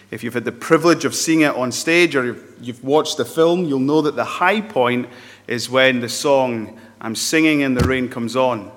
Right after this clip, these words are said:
And if you see it in the theatre, part of, part and parcel of the whole experience is if you're in the front rows, you'll get soaking wet.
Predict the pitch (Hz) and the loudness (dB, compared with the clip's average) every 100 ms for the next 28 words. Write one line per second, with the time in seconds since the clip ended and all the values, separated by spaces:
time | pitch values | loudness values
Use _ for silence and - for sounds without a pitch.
0 | - 131 143 165 - 220 208 143 - - | -6 -4 0 2 2 2 2 -2 -4 0
1 | 226 233 - 127 - 160 170 156 131 - | 2 2 2 0 2 4 4 2 -6 -2
2 | - 180 180 - 151 151 151 123 117 147 | 4 4 4 4 4 4 -2 -4 -4 -2
3 | 139 - 156 147 127 113 - - - - | -4 -4 -2 0 0 -4 -10 -18 -20 -10
4 | 131 139 143 131 - 180 208 233 214 196 | -4 2 2 2 0 4 4 6 6 6
5 | 135 117 156 - - - - - 131 151 | 6 0 -4 -8 -10 -20 -20 -4 4 4
6 | 143 139 131 - - - 160 147 - 143 | 6 4 4 2 2 4 4 4 2 2
7 | 131 120 101 | 4 2 0